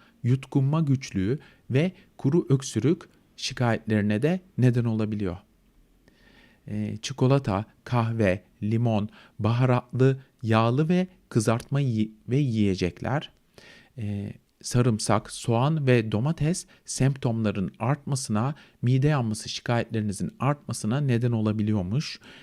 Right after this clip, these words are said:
Gastrit, midenin iç yüzeyinde yer alan dokunun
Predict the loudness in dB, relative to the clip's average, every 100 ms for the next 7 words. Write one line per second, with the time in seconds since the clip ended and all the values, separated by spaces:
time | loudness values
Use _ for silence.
0 | -20 _ _ 0 0 0 -2 -2 -2 -8
1 | -16 -12 0 2 4 4 2 2 -2 -2
2 | -4 0 0 2 2 2 2 0 -2 0
3 | -2 0 -2 -2